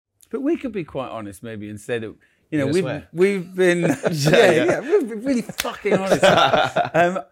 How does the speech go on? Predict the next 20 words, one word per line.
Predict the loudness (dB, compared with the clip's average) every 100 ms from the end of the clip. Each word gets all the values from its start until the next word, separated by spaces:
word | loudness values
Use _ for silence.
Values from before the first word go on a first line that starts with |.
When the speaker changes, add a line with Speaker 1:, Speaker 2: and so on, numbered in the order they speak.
| _
Speaker 1:
but | -2
I | -2
think | -2
that | -8 -8
thing, | -6 -6
we've | -4
been | -6 -2
going | -2 0 -2
nearly | -2 -4
a |
year. | -6 -6 -6 -8 -12 -12
And | -10
when | -6
we | -4
started | -4 -4 -6 -6 -8 -8
our, | -8 -10 -12 _ _ _ _ _ -6
uh, | -2 -2 -4
practice, | -2 -4 -4 -14 -8 -4
Able | -4 -6
Partners, | -6 -6 -6 -12 -16 -20